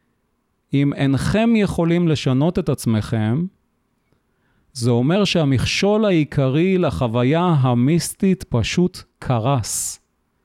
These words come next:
אינכם יכולים לעשות שום דבר בקשר לזה. אתם עומדים באיזשהו אין מוצא. ובכן, מה תעשו? תתאבדו?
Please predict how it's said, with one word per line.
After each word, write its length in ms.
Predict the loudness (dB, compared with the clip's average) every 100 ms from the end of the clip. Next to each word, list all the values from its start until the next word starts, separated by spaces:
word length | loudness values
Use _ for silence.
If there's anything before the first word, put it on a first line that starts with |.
| _ _ _ _ _ _ _ _
אינכם 400 | -2 0 0 2
יכולים 400 | 2 0 0 0
לעשות 480 | 0 0 0 -4 -6
שום 380 | -10 -2 0 2
דבר 360 | 0 0 -2 0
בקשר 500 | -2 0 -2 0 -2
לזה. 240 | -2 -4 -8 -12 _ _ _ _ _ _ _ -6
אתם 260 | 0 0 2
עומדים 640 | 0 0 2 2 2 0
באיזשהו 1000 | 0 -2 0 0 0 0 2 2 2 0
אין 200 | -2 0
מוצא. 380 | 0 0 -2 -4 -6 _ _ _ _ _ _ _ _ _ _ _ _ _ _ _ _
ובכן, 320 | -6 -2 0
מה 120 | 0 0
תעשו? 460 | 0 0 0 -2 -4 _ _ _ _
תתאבדו? 640 | -4 -2 -6 -2 0